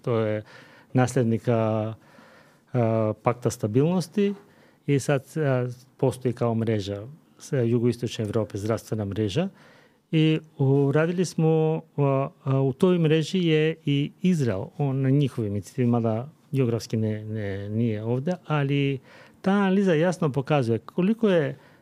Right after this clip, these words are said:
zemlja siromašnija, onda pada i zdravstveni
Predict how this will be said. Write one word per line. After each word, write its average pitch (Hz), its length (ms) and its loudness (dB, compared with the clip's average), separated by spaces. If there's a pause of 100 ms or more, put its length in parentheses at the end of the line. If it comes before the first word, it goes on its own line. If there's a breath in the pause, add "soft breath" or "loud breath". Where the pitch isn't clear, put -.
(120)
zemlja 131 380 4
siromašnija, 127 800 -2 (400)
onda 147 560 0 (440)
pada 135 500 0 (200)
i 123 460 0 (840 soft breath)
zdravstveni 117 720 -2